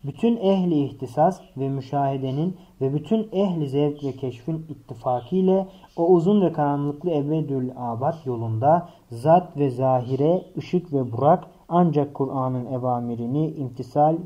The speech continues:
ve nevahisinden içtinab ile elde edilebilir. Yoksa fen ve felsefe, sanat ve hikmet o yolda beş para etmez. Onların ışıkları kabrin kapısına kadardır. İşte ey tembel nefsim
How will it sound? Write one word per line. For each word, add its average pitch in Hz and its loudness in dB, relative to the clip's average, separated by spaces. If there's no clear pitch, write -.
ve 120 -2
nevahisinden 131 2
içtinab 139 -2
ile 147 -2
elde 123 -2
edilebilir. 107 -6
Yoksa 196 4
fen 180 4
ve 160 4
felsefe, 135 -2
sanat 160 -2
ve 139 0
hikmet 127 -4
o 185 6
yolda 139 4
beş 170 2
para 131 -2
etmez. 120 -8
Onların 175 4
ışıkları 160 -2
kabrin 147 2
kapısına 139 -6
kadardır. 110 -6
İşte 170 -2
ey 208 4
tembel 147 4
nefsim 120 -4